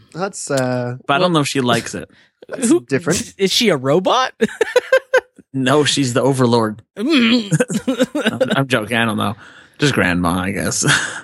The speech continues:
Speaker 3: You guess? Like, you don't know what you call her, or?
Speaker 2: Well, I'm not here. Like, it's not something I'm like, I, I don't think of it, like, on the way to her house. I'm like, "Okay, I gotta make sure I call her this. Gotta make sure I call her this." I'm like, "Oh, hey, grandma. Dang it. That was wrong. I was gonna call her grandma or something like that."
Speaker 3: Um,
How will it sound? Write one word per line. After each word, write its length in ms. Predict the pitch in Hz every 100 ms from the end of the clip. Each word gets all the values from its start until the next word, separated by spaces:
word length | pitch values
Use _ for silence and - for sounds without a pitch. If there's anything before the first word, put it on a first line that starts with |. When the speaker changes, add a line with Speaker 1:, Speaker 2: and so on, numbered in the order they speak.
| -
Speaker 3:
You 180 | 170 156
guess? 420 | 139 143 - -
Like, 220 | 175 165
you 60 | 156
don't 300 | 165 160 -
know 200 | 147 143
what 120 | 190
you 120 | 214
call 240 | - 302 392
her, 180 | 440
or? 260 | 139 127 120
Speaker 2:
Well, 80 | 190
I'm 140 | 185 190
not 180 | 170
here. 260 | 143 175 185
Like, 240 | 123 120
it's 140 | 127 123
not 160 | 151
something 260 | 131 143 131
I'm 60 | 127
like, 180 | 117
I, 320 | 104 123 117 - - - - _
I 60 | -
don't 160 | 139 123
think 240 | 143 135
of 80 | 127
it, 80 | 107
like, 220 | 123 117
on 80 | 123
the 80 | 113
way 320 | 117 117 110
to 140 | 104
her 80 | 117
house. 220 | - 104 117
I'm 80 |
like, 100 | -
"Okay, 140 | 117 104
I 40 |
gotta 160 | 104 117
make 100 | 117
sure 140 | - 127
I 20 |
call 200 | - 127
her 60 | 131
this. 280 | - -
Gotta 140 | - 117
make 120 | -
sure 120 | -
I 80 | 120
call 80 | 135
her 40 | 127
this." 160 | 123
I'm 80 | 151
like, 240 | 156 165
"Oh, 200 | 220 240 208
hey, 180 | 214 196
grandma. 380 | 180 202 180
Dang 260 | 120 170 170
it. 160 | - -
That 80 |
was 140 | 135 127
wrong. 180 | 156 135
I 40 |
was 80 | 113
gonna 200 | 139 135
call 280 | 135 139 127
her 100 | 123 _ _ _ _ _ -
grandma 500 | 151 151 143 123 110
or 60 | 107
something 220 | - 113
like 80 | 104
that." 260 | 101 - _ _ _ - _ _ _ -
Speaker 3:
Um, 420 | 202 208 196 160